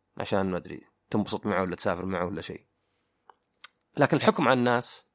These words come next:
إنك واحد ما يعجبك، والله: "وش سوى بشعره؟ وش سوى ما أدري وش؟" طبعًا المزح البسيط يعني لا بأس به، بس مثلًا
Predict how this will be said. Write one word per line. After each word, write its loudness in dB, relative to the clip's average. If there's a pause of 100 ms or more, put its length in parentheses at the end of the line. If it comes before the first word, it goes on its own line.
(880)
إنك 0
واحد 8
ما 8
يعجبك، 4
والله: 2
"وش 0
سوى 6
بشعره؟ 6
وش -10
سوى -2
ما -4
أدري -2
وش؟" -4
طبعًا 4
المزح 2
البسيط -4
يعني -4
لا -2
بأس 0
به، -4 (1040)
بس 2
مثلًا 2